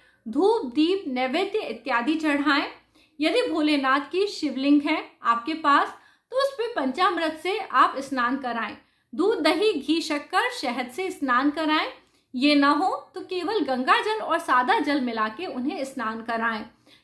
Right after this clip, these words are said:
चंदन, भस्म, चावल, यह चीजें अर्पित करें और धूप, दीप, नैवेद्य इत्यादि दें।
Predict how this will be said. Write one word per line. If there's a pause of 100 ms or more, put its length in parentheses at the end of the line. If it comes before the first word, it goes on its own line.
(120)
चंदन,
भस्म, (280)
चावल,
यह
चीजें
अर्पित
करें (580)
और
धूप,
दीप,
नैवेद्य
इत्यादि
दें।